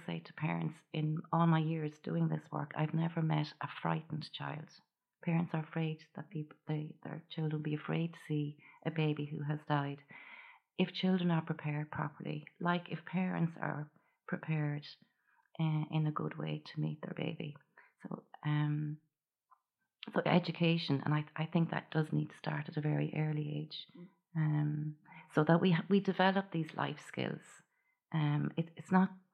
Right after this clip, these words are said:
Speaker 1: going to take away the pain that you're going to experience when your baby dies.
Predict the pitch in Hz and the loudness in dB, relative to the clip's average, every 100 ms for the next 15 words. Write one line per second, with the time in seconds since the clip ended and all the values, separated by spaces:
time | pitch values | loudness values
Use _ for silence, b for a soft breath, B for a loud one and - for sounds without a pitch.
0 | - 165 156 160 151 139 151 170 196 170 | 0 2 2 0 0 0 2 4 2 2
1 | 156 123 120 202 - b b b 151 147 | 2 2 2 -2 -4 b b b 0 0
2 | 151 147 143 147 147 - - 151 139 139 | -2 0 -2 -2 -6 -6 -2 -2 0 -2
3 | 143 143 139 135 139 139 156 - - - | -4 -4 -4 -4 -6 -8 -8 -6 -4 -4